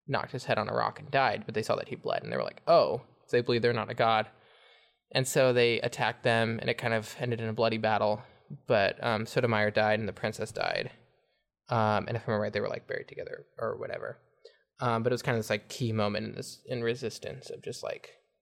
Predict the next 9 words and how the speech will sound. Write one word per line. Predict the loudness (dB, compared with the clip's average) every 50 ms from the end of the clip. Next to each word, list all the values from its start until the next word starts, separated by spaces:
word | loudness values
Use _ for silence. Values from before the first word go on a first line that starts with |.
| _ -12
that | -12 -8 -6
this | -6 -4 -4 -6 -8 -10 -10 -10 -12 -12 -10 -8
kind | -6 -6 -4
of | -6
oppressive | -6 -6 -6 -6 -6 -8 -10 -8
force | -4 -4 -4 -4 -6 -10 -14
were | -12 -12 -12 -12 -14 -16 _ _ _ _ _ _ _ _ _ _ _ _ _ _ _ -10
mere | -6 -4 0 2 4 6 6 6 6 6
mortals, | 4 4 2 2 2 2 0 0 -2 -6 -12